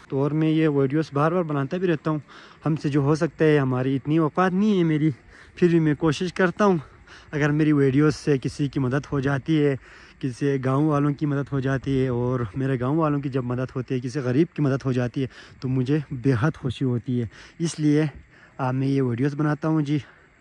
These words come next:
मेरी वीडियोज़ की वजह से किसी की मदद होती है तो इससे बड़ी बात नहीं हो सकती मेरे लिए। तो इंशाल्लाह मिलते हैं आप लोगों से एक और व्लॉग में। मुझे इजाज़त दीजिएगा।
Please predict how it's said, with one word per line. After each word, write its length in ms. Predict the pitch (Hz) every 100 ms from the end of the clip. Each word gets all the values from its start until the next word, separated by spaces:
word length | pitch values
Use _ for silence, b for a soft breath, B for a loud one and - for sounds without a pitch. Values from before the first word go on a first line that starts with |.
| B
मेरी 220 | 127 123
वीडियोज़ 360 | 120 117 123 123
की 60 | 143
वजह 180 | 127 120
से 160 | -
किसी 580 | 117 - _ _ - 143
की 100 | 139
मदद 300 | 127 113 143
होती 320 | - 147 -
है 80 | 139
तो 200 | 123 113
इससे 220 | 123 -
बड़ी 220 | 113 110 120
बात 200 | 110 107 - B B B -
नहीं 140 | 131
हो 100 | 196
सकती 260 | 180 165 165
मेरे 220 | 160 156
लिए। 260 | 147 147 127 - B B -
तो 80 | 131
इंशाल्लाह 480 | 175 160 180 175
मिलते 260 | 175 160 185
हैं 100 | 185
आप 160 | 156 147
लोगों 240 | 143 143
से 180 | - 147
एक 140 | -
और 140 | 127 139
व्लॉग 300 | 151 156 147
में। 260 | 147 139 - B B 120
मुझे 280 | 117 110 120
इजाज़त 380 | 110 131 147
दीजिएगा। 560 | 151 139 120 127 120 117